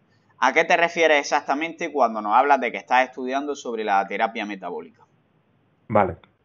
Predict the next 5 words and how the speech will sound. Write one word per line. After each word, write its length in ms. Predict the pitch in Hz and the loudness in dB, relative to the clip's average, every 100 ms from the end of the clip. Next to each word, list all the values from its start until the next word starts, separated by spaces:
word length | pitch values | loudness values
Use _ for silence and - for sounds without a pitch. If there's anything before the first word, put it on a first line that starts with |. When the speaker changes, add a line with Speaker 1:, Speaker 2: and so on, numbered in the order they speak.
| _ _ _ | _ _ _
Speaker 2:
Mm, 680 | 107 110 101 98 92 90 90 85 _ _ - - | 2 4 6 6 4 2 0 -4 _ _ -20 -4
aquí 220 | 104 110 113 | 2 6 8
también 340 | 110 113 110 | 6 4 6
iremos, 520 | 104 104 104 101 95 - | 6 6 4 2 0 -2
pues, 180 | 98 | -2